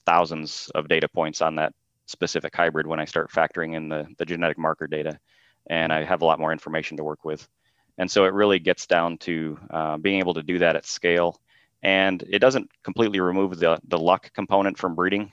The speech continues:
Uh, there's, there's still an aspect where, uh, we have to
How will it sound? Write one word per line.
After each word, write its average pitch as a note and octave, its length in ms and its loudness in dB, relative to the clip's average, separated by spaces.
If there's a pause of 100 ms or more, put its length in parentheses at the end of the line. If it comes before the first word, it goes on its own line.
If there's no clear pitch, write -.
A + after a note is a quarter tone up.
(120)
Uh, D2+ 40 -4
there's, D#2+ 380 -2
there's D#2+ 160 -2
still F#2 220 4
an E2+ 80 4
aspect F2 440 0
where, D#2+ 440 0
uh, D2+ 160 -4
we E2 140 0
have F2 120 2
to D2 100 -12